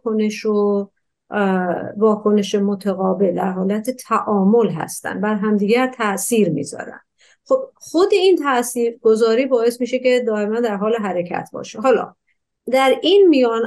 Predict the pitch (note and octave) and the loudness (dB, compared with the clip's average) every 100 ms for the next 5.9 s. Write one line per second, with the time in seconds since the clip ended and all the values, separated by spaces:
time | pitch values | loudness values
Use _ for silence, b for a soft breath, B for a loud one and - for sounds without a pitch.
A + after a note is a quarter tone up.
0 | - A#3+ B3 A#3 B3 B3 A#3+ D#4+ F4+ B3+ | -4 -2 0 2 4 4 4 2 0 0
1 | A3 G3 A3 D#3+ - - A3+ A3 G#3+ G3+ | -2 2 2 0 -6 -6 -2 0 0 -2
2 | A3+ A#3+ A#3 A#3 G#3 G#3 G#3 G3+ G3 G3 | -2 0 0 -2 -2 -2 -2 -2 -2 0
3 | A3 A#3+ A#3 A3+ A3 A#3 G3 F#3 G#3+ G3 | 2 2 2 2 0 -2 -4 -4 -4 -4
4 | F#3+ - A#3 A3 A3 G#3 G3+ G3 A3 G#3+ | -4 -8 -6 -4 0 -2 0 -4 -2 -2
5 | G3+ F#3 G#3 B3 B3 A#3+ G#3+ G3+ G3+ | -2 -4 0 0 0 0 2 0 -2